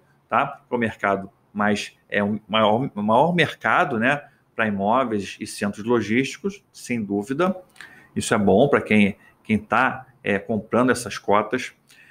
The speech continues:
A origem da receita, das receitas, ela tem um equilíbrio entre receitas do fundo, né? Você vê aí, por estado, é bem dividido. São Paulo tem um pouco mais, mas Rio de Janeiro e Minas também tem participação. Por tipo, escritório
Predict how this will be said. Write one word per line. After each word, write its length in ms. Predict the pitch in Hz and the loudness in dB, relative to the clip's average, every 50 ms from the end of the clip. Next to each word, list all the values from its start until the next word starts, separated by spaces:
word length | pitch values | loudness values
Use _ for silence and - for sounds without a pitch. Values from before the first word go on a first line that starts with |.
| - - | -20 -10
A 140 | - - 123 | -2 2 4
origem 340 | 131 143 147 170 175 190 185 | 6 6 6 6 6 4 2
da 100 | 180 180 | 2 0
receita, 580 | 151 151 160 156 - - 139 123 110 - - - | -2 -2 -4 -6 -6 -4 -4 -4 -4 -6 -12 -14
das 160 | - 113 113 107 | -10 -10 -8 -8
receitas, 600 | 120 123 123 - - 104 92 - 92 - - - | -8 -10 -8 -6 -6 -6 -6 -6 -10 -16 -12 -8
ela 160 | - 110 117 | -4 -4 -4
tem 160 | 117 - 147 | -2 -2 -4
um 40 | 151 | -4
equilíbrio 680 | 156 156 - 156 127 113 131 160 180 160 127 104 104 98 101 | -4 -4 -4 -4 -2 2 2 4 2 2 0 -2 -4 -4 -2
entre 260 | 110 120 117 - 113 | -4 -6 -6 -6 -6
receitas 400 | 123 120 - - 110 104 - 110 | -6 -6 -4 -6 -8 -8 -6 -6
do 100 | 139 143 | -6 -6
fundo, 480 | 143 - - 131 151 175 175 180 - _ _ _ _ _ _ _ _ _ - | -6 -6 -6 -6 -4 -4 -6 -8 -12 _ _ _ _ _ _ _ _ _ 0
né? 300 | 110 120 143 147 - - - - | 2 2 2 0 -2 -10 -16 -4
Você 160 | - - 110 | 0 2 4
vê 220 | 101 113 120 117 | 6 6 8 8
aí, 100 | 107 98 | 6 6
por 180 | 104 - - 120 | 4 2 0 0
estado, 640 | 113 - - - - 117 117 113 101 98 95 90 - - _ _ - | 0 0 -2 0 2 2 2 2 2 0 -2 -6 -8 -10 _ _ -10
é 100 | - - | -8 -6
bem 420 | 95 95 107 120 147 151 139 - _ _ _ _ _ _ _ _ | -4 0 0 0 0 0 -4 -8 _ _ _ _ _ _ _ _
dividido. 640 | - 101 107 107 117 117 101 98 110 139 156 - - - _ _ | -16 -12 -8 -4 -4 -4 -2 2 2 2 2 0 -4 -14 _ _
São 240 | - - - 139 120 | -12 -6 -4 -2 -2
Paulo 240 | - - 104 104 101 | 0 2 0 2 2
tem 100 | - 107 | 0 -4
um 40 | 101 | -2
pouco 280 | - 104 101 - - | -2 -2 -4 -2 -2
mais, 280 | 147 151 151 160 165 151 | 0 2 2 2 2 2
mas 180 | 135 117 107 90 | 0 0 0 0
Rio 200 | 90 110 131 143 | 0 0 0 0
de 80 | 131 | 0
Janeiro 280 | 135 135 120 110 107 107 | 0 0 2 2 2 2
e 40 | 107 | 0
Minas 340 | 107 110 107 107 101 - | 0 -2 -2 -4 -4 -6
também 180 | - 104 104 104 | -6 -4 -4 -4
tem 200 | 101 - 123 110 | -4 -4 -6 -6
participação. 800 | - 104 98 - - - - 113 110 - - 123 135 160 - - - _ _ _ _ _ - - - _ _ _ _ | -4 -6 -6 -6 -8 -8 -8 -6 -6 -4 -2 -2 -2 -4 -4 -10 -18 _ _ _ _ _ -20 -20 -20 _ _ _ _
Por 180 | - 156 - - | -2 0 0 -2
tipo, 640 | - - - - 185 214 233 233 - - 101 90 - | -6 -6 -2 0 2 2 2 2 -2 -4 -6 -4 -4
escritório 840 | 110 107 - - - 143 - - - 127 123 117 110 101 95 87 82 | -4 -4 -4 -4 -6 -8 -6 0 2 4 6 6 4 4 0 -4 -8